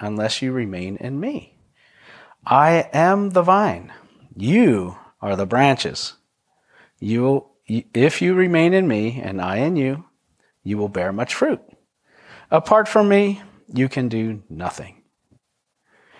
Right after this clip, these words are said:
If you do not remain in me, you are like a branch that is thrown away and withers. Such branches are picked up, thrown in the fire, and burned. If you remain in me, and my words remain in you,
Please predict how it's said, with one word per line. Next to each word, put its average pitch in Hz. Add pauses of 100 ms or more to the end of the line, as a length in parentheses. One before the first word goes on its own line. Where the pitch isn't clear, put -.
(360)
If 135
you 127
do 175
not 120
remain 143
in 110
me, 110 (360)
you 285
are 135
like 107
a 101
branch 98 (200)
that 104
is 95
thrown 165
away 139
and 127
withers. 87 (920)
Such -
branches 131
are 92
picked -
up, - (140)
thrown 123
in 143
the 135
fire, 127 (300)
and 110
burned. 90 (1040)
If 110
you 98
remain 165
in 117
me, 104 (220)
and 98
my 95
words 101
remain 98
in 104
you, 147